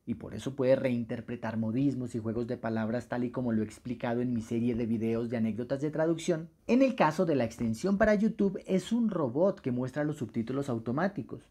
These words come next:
A veces se equivoca al escuchar y al traducir, omite algunas partes, no propone una puntuación, y claro, todos esos errores pasan a la traducción. No podemos fiarnos al cien por ciento.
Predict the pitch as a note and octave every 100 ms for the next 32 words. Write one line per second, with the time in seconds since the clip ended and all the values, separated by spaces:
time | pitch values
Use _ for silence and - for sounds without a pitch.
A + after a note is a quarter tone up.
0 | _ G#2+ A#2 A2 C3+ - C3 - A2 A2
1 | A2 C3 C3 - A2 G#2+ G2 A#2+ A#2+ A2+
2 | G#2 G2 G3 A2+ - - B2 A2+ A#2 C3+
3 | B2+ A#2+ A#2 A2 D#3+ F#3 - G#2+ - B2+
4 | B2 - B2+ C3 C3 C3+ B2+ C3 A#2 A2+
5 | G#2+ D#3 F3 A2+ - G3+ G#3 F#3 D3+ E3
6 | - - _ A2 A#2 A#2+ D#3+ F3 G3+ F#3
7 | E3 E3 C#3 C#3 C#3+ A#2 A2 A2 C3+ C3+
8 | B2+ - A#2+ - _ _ E3+ E3 C#3 B2
9 | B2 B2+ - A2 F#2 A#2+ A#2+ G#2 F#2+ F2+
10 | G#2+ - C#3 G#2+ -